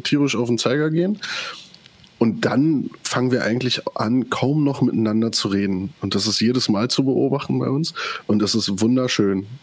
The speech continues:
Es ist wirklich einfach toll. Ich ka-, ich kann das gar nicht beschreiben, aber manchmal haben wir den ganzen Abend nicht miteinander ges-,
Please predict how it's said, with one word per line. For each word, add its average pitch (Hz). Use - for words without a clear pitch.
Es -
ist 98
wirklich 117
einfach 104
toll. 98
Ich 107
ka-, 139
ich -
kann 123
das 139
gar 123
nicht 117
beschreiben, 104
aber 101
manchmal 113
haben 110
wir 120
den 110
ganzen 110
Abend 101
nicht 127
miteinander 123
ges-, 110